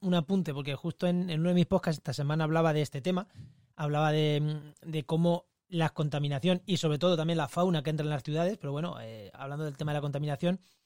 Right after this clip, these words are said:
y me dejaban un comentario y me decían, "Ojo, ojo", por dos cosas. La primera, se está reduciendo la contaminación en las ciudades, pero ya hay bastantes casos que se han detectado empresas virtiendo y contaminando más, salvando el que ya no hay vigilancia,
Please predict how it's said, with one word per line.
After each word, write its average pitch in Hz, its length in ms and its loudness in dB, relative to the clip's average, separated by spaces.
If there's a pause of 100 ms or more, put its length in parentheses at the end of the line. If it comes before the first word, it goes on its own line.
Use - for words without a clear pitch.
(380)
y 196 180 4
me 180 140 6
dejaban 175 320 4
un 220 80 0
comentario 214 420 2
y 220 40 2
me 202 80 4
decían, 160 360 2 (100)
"Ojo, 202 440 2 (320)
ojo", 202 460 2 (180)
por 151 100 -4
dos 165 120 2
cosas. 127 280 -4
La 143 100 -2
primera, 151 300 2
se 127 80 -4
está 165 140 -2
reduciendo 196 320 4
la 185 100 4
contaminación 156 540 0
en 160 60 2
las 139 100 -4
ciudades, 170 360 -2 (300)
pero 185 380 2
ya 180 280 4
hay 156 140 2
bastantes 180 540 0
casos 240 440 0 (200)
que 147 100 -6
se - 120 0
han 180 60 4
detectado 180 380 2
empresas 185 600 0 (300)
virtiendo 175 920 4
y 185 100 0
contaminando 165 680 4
más, 214 460 2
salvando 180 840 2
el 170 180 0
que 165 240 -4
ya 165 280 0
no 170 140 2
hay 175 80 4
vigilancia, 165 680 -2